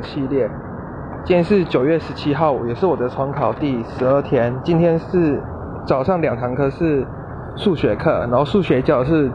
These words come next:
直线语言的单元，然后开始讲到线性规划还有圆的方程式，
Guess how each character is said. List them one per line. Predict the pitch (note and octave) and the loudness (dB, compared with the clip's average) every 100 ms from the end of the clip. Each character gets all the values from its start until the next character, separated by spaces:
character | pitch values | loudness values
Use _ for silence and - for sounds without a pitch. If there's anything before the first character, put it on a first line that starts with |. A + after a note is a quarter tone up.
| - | -4
直 | C3 | -2
线 | C3 F#3+ D3+ | 2 2 2
语 | A#2 A2+ G#2+ | 2 2 2
言 | G2 | 2
的 | G#2+ | 0
单 | - A#2+ A#2+ | 2 2 4
元， | F2 - - - - - - - - - - | 2 0 -6 -8 -8 -8 -8 -8 -8 -8 0
然 | C3+ | 2
后 | D3+ | 2
开 | E3 E3 | 4 2
始 | D#3 C#3 C3 | 2 0 2
讲 | C3+ B2+ | 0 2
到 | D#3+ D3+ D3 | 2 2 2
线 | - F3+ | 2 2
性 | D3+ E3 | 4 2
规 | C#3+ D3+ | 4 2
划 | D3+ D#3 C#3+ | 4 2 2
还 | C3+ C#3+ | 2 4
有 | C3+ A2 F#2+ - - | 2 2 2 -2 -2
圆 | C#3 B2 | 0 2
的 | C3+ | 2
方 | B2+ C#3 | 2 0
程 | C#3 B2 A2+ | -2 -4 -4
式， | D#3 | -4